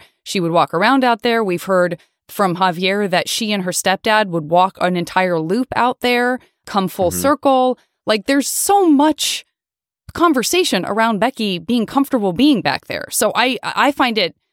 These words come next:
Speaker 1: I don't even know why we would need that information specifically from Sharon, in that, of course, her footprints could be out there. That doesn't seem like it proves anything 'cause she
Speaker 2: Yeah.
Speaker 1: lived there and people said she went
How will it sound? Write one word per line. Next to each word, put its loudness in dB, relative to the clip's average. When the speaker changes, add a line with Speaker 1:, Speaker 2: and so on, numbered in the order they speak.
Speaker 1:
I 0
don't 0
even 2
know 2
why 2
we 0
would 0
need -2
that 0
information -2
specifically -4
from -6
Sharon, -2
in 0
that, 2
of -6
course, 0
her 2
footprints -2
could -2
be -2
out -2
there. -2
That -2
doesn't 0
seem -2
like -2
it -2
proves 0
anything 0
'cause -4
she 0
Speaker 2:
Yeah. 2
Speaker 1:
lived -2
there 0
and -2
people 2
said -2
she 0
went 0